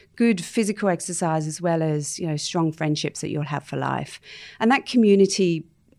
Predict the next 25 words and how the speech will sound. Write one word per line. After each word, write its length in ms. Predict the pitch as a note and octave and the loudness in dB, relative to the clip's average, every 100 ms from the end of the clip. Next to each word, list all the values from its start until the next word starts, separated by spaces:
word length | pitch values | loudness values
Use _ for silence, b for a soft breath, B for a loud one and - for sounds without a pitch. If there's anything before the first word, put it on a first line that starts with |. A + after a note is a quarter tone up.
| _ - | _ 2
bond 540 | F#3 F3+ E3+ D#3+ - | 4 6 4 4 -2
that 140 | - - | -4 -2
they 180 | E3 D#3+ | -2 0
have. 460 | D#3+ D#3 D3 D3 | 0 0 0 0
I 40 | E3+ | 2
mean, 200 | E3+ E3+ | 4 6
now 300 | F3+ G3 F#3 | 8 10 8
we're 160 | E3+ | 6
looking 260 | E3+ - E3+ | 2 2 0
at 120 | - | 0
Oscar's 260 | - F3+ D#3+ | -2 -2 2
in 100 | D#3 | 2
year 140 | D3+ | 2
twelve. 500 | - F#3+ E3 - - | 2 4 4 0 -6
He's 160 | - F3+ | -4 -2
got 120 | F3 | -2
a 40 | D#3+ | -2
great, 340 | F3 E3+ D#3+ | 2 2 2
tremendous 580 | - F3 F3 F#3+ F3+ D3+ | 0 2 4 4 2 -2
community 520 | - E3+ D#3 D3+ D#3 | 0 2 2 -2 -2
in 100 | D3 | -2
Kings 380 | D#3 A#3 C4+ A3+ | -2 0 2 0
as 120 | E3+ | -4
a 60 | D#3+ | -6
school. 460 | - G3+ D4 E4+ | -2 2 2 0